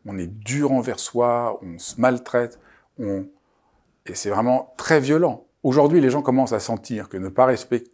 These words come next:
que ne pas se sentir être respecté, c'est une profonde souffrance. Et beaucoup de gens en témoignent. Et c'est vraiment important de comprendre par où nous-mêmes, on peut apprendre à se respecter, sentir qu'on est digne. Vous voyez, là, il y a un vrai renversement.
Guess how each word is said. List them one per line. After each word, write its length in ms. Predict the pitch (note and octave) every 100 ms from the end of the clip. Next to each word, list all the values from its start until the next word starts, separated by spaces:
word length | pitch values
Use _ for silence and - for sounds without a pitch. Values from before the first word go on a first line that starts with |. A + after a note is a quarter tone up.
| - -
que 100 | A2+
ne 140 | G#2+
pas 220 | G#2 D3
se 120 | C#3
sentir 540 | A#2 B2 G#2 - B2 - -
être 240 | G2+ G#2
respecté, 640 | G2+ G#2+ - F#2+ - D3+ D3+ - _
c'est 180 | - F#2+
une 140 | G#2 G2
profonde 420 | C3 A#2 C3 B2
souffrance. 680 | - C3 - E2+ - - _ -
Et 80 | F#2
beaucoup 280 | G#2+ A2 A#2+
de 40 |
gens 160 | C3 C3
en 60 |
témoignent. 460 | A#2 A2 G#2+ G2+ - _ - - -
Et 40 | -
c'est 160 | G#2+
vraiment 320 | G2+ C3+ E3
important 300 | C#3 B2 D#3+
de 40 | D3+
comprendre 320 | A2+ C#3+ C#3+ -
par 180 | C#3+ C3
où 100 | C#3
nous-mêmes, 520 | D3 D#3+ D#3+ F3+ E3+ -
on 120 | B2
peut 200 | - C3
apprendre 520 | A#2+ - C#3 A#2+ - -
à 100 | A2
se 140 | -
respecter, 600 | A#2+ A2 - A2 - G2+ _ _ _
sentir 420 | - A2+ - C#3+
qu'on 200 | - A#2
est 80 | A2
digne. 320 | G#2 B2 A2
Vous 640 | G#2 _ _ _ _ - G#2+
voyez, 120 | D3
là, 120 | C#3
il 60 | A#2+
y 40 |
a 80 | A2+
un 60 | G#2+
vrai 200 | G#2+ G#2
renversement. 760 | A#2+ A2+ G#2 A2+ B2 F#3+